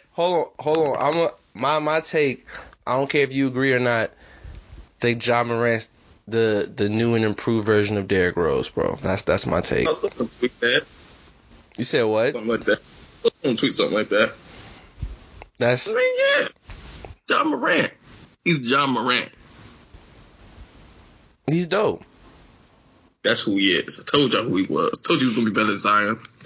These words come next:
Speaker 1: I still got faith in Zion when he gets
Speaker 2: Yeah,
Speaker 1: healthy.
Speaker 2: okay, have all the faith you want. And I told you who's gonna be better and who's better right now.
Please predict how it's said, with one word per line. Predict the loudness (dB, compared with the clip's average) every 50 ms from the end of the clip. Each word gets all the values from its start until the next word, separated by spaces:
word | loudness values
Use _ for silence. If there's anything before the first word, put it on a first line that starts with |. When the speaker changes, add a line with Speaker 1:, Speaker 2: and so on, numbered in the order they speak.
| -8 -8 -6 -8 -10 -14 -16 -18 -20 -20 -20 -20 -20 -20 -20 -20 -20 -20 -20 -20 -20 -20 -20 -18 -16 -16 -18 -18 -20 -20 -20 -20 -20 -20 -20 -20 -20 -20 -20 -20 -20 -20 -20 -20 -20 -20 -20 -20 -6 -4
Speaker 1:
I | -2 -2
still | -2 -2 0 0
got | 2 2 0 0
faith | 0 0 0 0 0
in | -2 -2 0
Zion | 2 2 2 4 2 2 2 2 0 0 2
when | 2 2 2 2
he | 2 0 -2 -4 -4
gets | -4 -4 -2 0
Speaker 2:
Yeah, | 0 0 2
Speaker 1:
healthy. | 0 0 0 0 0
Speaker 2:
okay, | 0 2
have | 2 2 0
all | 0 0 -2 -4
the | -2
faith | 0 0 0 0 0 0
you | 2 2 2 0 0
want. | 0 0 0 0 0
And | 2 4
I | 4 4
told | 2 0 -2 -2 0 2 2 0 2
you | 0 0 2
who's | 2 0 -2 -4
gonna | -4 0 2 2 2 2
be | 0 -2
better | 0 0 2 2 2 2 0 0 0 0
and | 0 0 2
who's | 0 0 0 0
better | 0 2 2 2 2 2
right | 2 2 0 0
now. | 0 0 0 0 0